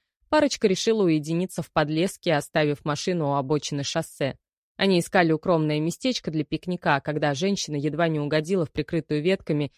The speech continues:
и жухлой травой яму, где и находилось тело. Влюблённые долго спорили, стоит ли вызывать полицию,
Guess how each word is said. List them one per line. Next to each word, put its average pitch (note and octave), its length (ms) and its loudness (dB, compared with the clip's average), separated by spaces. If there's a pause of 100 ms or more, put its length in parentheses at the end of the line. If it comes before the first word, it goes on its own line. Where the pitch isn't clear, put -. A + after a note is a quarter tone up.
(140)
и D3+ 100 0
жухлой D3+ 380 0
травой E3 460 2
яму, D#3 440 2 (220)
где D3 240 0
и C3+ 60 0
находилось D#3 580 -4
тело. C#3 340 0 (320)
Влюблённые G#3 640 6
долго F3 340 2
спорили, E3+ 540 4
стоит G#3 400 2
ли E3+ 80 2
вызывать D#3+ 480 0
полицию, F#3 680 0